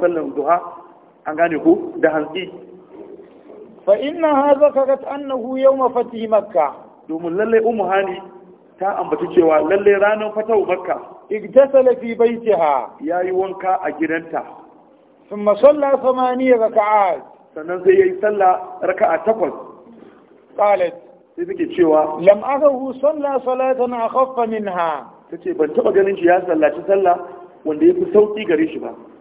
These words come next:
Speaker 1: Wato sallah ne wanda bai tsawaita da yawa ba. Sallah ne mai sauki sosai. Ban taba ganin ya sallaci sallah wanda ya fi sauki kaman wannan sallah da yayi ba a gidana.
Speaker 2: غير أنه يتم الركوع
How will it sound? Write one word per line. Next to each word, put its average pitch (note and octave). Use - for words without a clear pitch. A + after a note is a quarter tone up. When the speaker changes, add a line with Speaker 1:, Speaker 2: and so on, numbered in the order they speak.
Speaker 1:
Wato D#3
sallah A3
ne G3
wanda F3+
bai E3+
tsawaita F#3
da D#3+
yawa D#3+
ba. A#2
Sallah G#3+
ne G3+
mai F3+
sauki B3
sosai. D3
Ban D3+
taba A#3
ganin G3
ya G3
sallaci E3+
sallah F#3+
wanda D3+
ya F#3
fi G3
sauki G#3+
kaman F3
wannan F3+
sallah F#3
da D3
yayi E3+
ba F#3+
a D3+
gidana. D#3+
Speaker 2:
غير G3+
أنه D4+
يتم C#4+
الركوع C4+